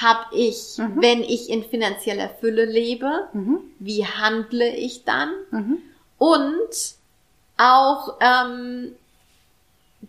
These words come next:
Speaker 1: diese Identität dann im Heute, im Hier und Jetzt
Speaker 2: Sein.
Speaker 1: schon zu verkörpern.
Speaker 2: Mhm.
Speaker 1: Ja.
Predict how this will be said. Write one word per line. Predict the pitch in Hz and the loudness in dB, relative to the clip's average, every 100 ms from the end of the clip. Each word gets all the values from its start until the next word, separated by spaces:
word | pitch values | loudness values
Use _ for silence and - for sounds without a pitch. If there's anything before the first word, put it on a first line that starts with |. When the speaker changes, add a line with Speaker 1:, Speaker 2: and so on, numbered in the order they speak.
| - | 4
Speaker 1:
diese | 302 339 | 4 4
Identität | 349 269 277 262 233 - 277 277 - - | 2 2 2 0 -6 -6 -2 -2 -2 -2
dann | 220 | -4
im | 202 214 208 - | -4 -8 -8 2
Heute, | 269 320 415 226 | 6 6 4 0
im | 233 | -2
Hier | 226 277 277 | -4 -2 -2
und | 240 | -2
Jetzt | 226 277 - - - - _ _ _ _ _ _ _ _ | 0 0 0 -8 -16 -20 _ _ _ _ _ _ _ _
Speaker 2:
Sein. | - 202 185 | -4 -2 0
Speaker 1:
schon | 170 285 254 240 - | 2 4 4 4 -4
zu | - 254 226 | -4 -4 -2
verkörpern. | - 202 - 247 220 196 208 208 190 185 | -4 -6 -2 2 2 2 0 0 0 -2
Speaker 2:
Mhm. | 226 - _ _ _ _ - | -6 -12 _ _ _ _ -14
Speaker 1:
Ja. | 202 - | -12 -12